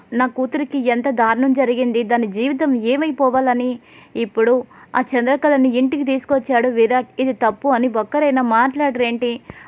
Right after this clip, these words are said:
అని అనగానే విరాట్ తమ్ముడు ఇలా అంటాడు, "చూడత్తా, ఇప్పుడు ఏం జరిగిందని అంత గుండెలు బాదుకుంటున్నావో? కొన్ని చోట్ల పెళ్ళిళ్ళు పీటల మీదవే ఆగిపోతున్నాయి, పెళ్ళిళ్ళైన తర్వాత విడాకులు కూడా తీసుకుంటున్నారు.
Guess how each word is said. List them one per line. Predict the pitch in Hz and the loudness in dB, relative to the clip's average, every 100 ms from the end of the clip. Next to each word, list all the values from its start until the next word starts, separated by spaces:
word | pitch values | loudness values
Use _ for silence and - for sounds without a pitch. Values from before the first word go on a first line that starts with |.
| - | -4
అని | 247 254 226 | 0 0 0
అనగానే | 233 240 233 247 254 - | -2 -2 -2 -2 -6 -8
విరాట్ | 214 233 254 277 233 | -2 0 2 0 -2
తమ్ముడు | 226 240 247 | -2 0 0
ఇలా | 247 233 254 | 0 0 0
అంటాడు, | 247 233 247 233 - _ _ _ - | 0 -2 -2 -2 -8 _ _ _ -6
"చూడత్తా, | 269 269 233 233 226 247 _ _ - | -2 0 0 0 -2 -2 _ _ -8
ఇప్పుడు | 247 247 | -4 0
ఏం | 233 240 | 2 2
జరిగిందని | 294 277 269 240 262 262 254 - | 0 0 -2 -2 0 0 -2 -2
అంత | 247 254 | -2 -2
గుండెలు | 226 233 254 262 | -2 -2 -2 0
బాదుకుంటున్నావో? | 262 254 269 247 254 247 240 233 - - - _ | 0 0 -2 -2 0 0 -2 -4 -8 -20 -20 _
కొన్ని | - 233 262 277 | -4 -2 0 0
చోట్ల | 254 262 262 240 202 _ - | -2 -2 -4 -4 -10 _ -2
పెళ్ళిళ్ళు | 240 262 285 277 | 0 2 0 -2
పీటల | 277 262 277 | -2 -2 0
మీదవే | 262 254 240 269 | 0 0 0 0
ఆగిపోతున్నాయి, | 269 254 262 233 254 254 247 247 247 254 _ - _ _ - | 0 0 -2 0 -2 0 0 0 0 -4 _ -20 _ _ -2
పెళ్ళిళ్ళైన | 262 294 294 262 262 | 0 2 0 2 0
తర్వాత | 254 254 240 | 0 0 -2
విడాకులు | 254 220 269 285 277 | -2 2 2 2 0
కూడా | 262 247 | 0 0
తీసుకుంటున్నారు. | 254 262 - 262 247 247 247 | 0 -4 -2 -4 -2 0 0